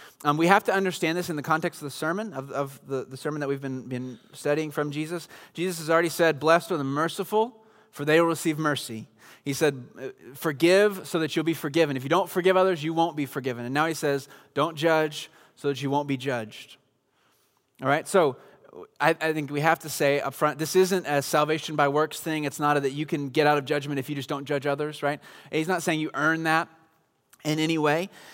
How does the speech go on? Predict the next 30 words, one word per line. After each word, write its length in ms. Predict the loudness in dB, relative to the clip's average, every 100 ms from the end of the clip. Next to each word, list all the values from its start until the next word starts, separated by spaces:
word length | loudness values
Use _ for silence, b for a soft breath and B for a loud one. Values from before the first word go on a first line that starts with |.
| B
Um, 300 | 2 2 0
what, 280 | -2 0 4
what 160 | 6 6
he's, 260 | 2 -2
he's 260 | -4 -4 -6
pointing 380 | -6 -2 0 2
out 200 | 2 2
is 220 | -2 -4 -8
the 120 | -8
fact, 520 | 2 4 6 4 -2
he's 140 | -10 -10
explaining 340 | -6 -4 -4
the 80 | -4
fact 340 | 0 2 0 -4
that 120 | -2
God's 400 | 2 2 0 -4
mercy 640 | -6 -4 -6 -6 -6 -6 B B -12
and 140 | -10
forgiveness 680 | -8 0 2 2 -2 -4 -6
and 160 | -8 -2
grace 480 | 2 2 0 -6 B B _
cannot 400 | -4 2 4 4
enter 320 | 0 -2 2
a 80 | 0
person's 640 | 2 0 0 -6 -6 -8 -14
heart 520 | -2 2 2 0 -8 -8
and 120 | -4
leave 240 | 0 0 0
them 180 | -2 -2
unchanged. 760 | -4 -4 -6 -8 -10 -14 -20